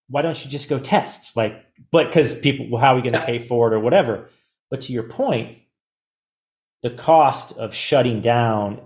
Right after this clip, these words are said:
Speaker 1: was way more expensive than the cost of testing every fourteen days. Wow, they tested you every fourteen
Speaker 2: Yeah.
Speaker 1: days. Wow.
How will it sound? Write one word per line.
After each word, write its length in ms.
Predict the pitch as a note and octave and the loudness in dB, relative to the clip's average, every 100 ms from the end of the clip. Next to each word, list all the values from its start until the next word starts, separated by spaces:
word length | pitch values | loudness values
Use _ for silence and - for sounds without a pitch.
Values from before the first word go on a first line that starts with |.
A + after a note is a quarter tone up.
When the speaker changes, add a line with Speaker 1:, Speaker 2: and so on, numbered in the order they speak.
| - | -8
Speaker 1:
was 240 | G#2+ G2+ | -6 -6
way 440 | G#2+ A2 C3 C#3 C3+ | -8 -2 2 4 4
more 200 | B2 A2 | 2 0
expensive 560 | G#2+ - G#2+ G#2 G#2 F2+ | -2 -4 -4 -4 -6 -4
than 140 | G2 | -4
the 80 | F#2+ | -4
cost 380 | - G2+ G2+ G#2 | 2 2 2 -4
of 180 | F2+ - - | -8 -12 -8
testing 500 | - G#2+ - F#2 F2+ | -6 -4 -6 -10 -10
every 200 | G#2 F#2 | -10 -10
fourteen 360 | F2+ G#2 - G2 | -10 -10 -10 -10
days. 260 | A#2 A2+ - - - | -10 -12 -18 -20 -2
Wow, 160 | D#3+ F3+ | 2 4
they 100 | C3+ | 2
tested 320 | C#3 F3 C#3+ | 2 0 0
you 80 | B2+ | -2
every 180 | B2 E3 | 0 0
fourteen 420 | - A#2+ - D3 | 0 -4 -2 -6
Speaker 2:
Yeah. 60 | C3+ | -6
Speaker 1:
days. 360 | E3 - - _ | -6 -10 -18 _
Wow. 240 | D3+ D#3+ | -14 -12